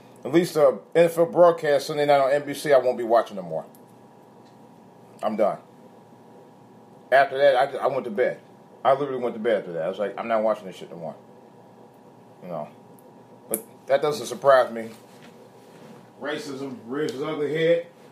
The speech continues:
on every level. And now it's on the N F L broadcast.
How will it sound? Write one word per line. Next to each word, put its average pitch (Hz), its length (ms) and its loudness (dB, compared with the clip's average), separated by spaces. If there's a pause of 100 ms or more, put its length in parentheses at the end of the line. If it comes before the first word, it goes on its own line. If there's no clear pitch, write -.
(720)
on 143 220 -4
every 156 240 -6
level. 156 360 -6 (2250)
And 143 140 0
now 156 240 4
it's 151 80 -8
on 151 120 -4
the 151 100 -2
N 160 80 2
F 143 140 -2
L 143 100 2
broadcast. 135 640 0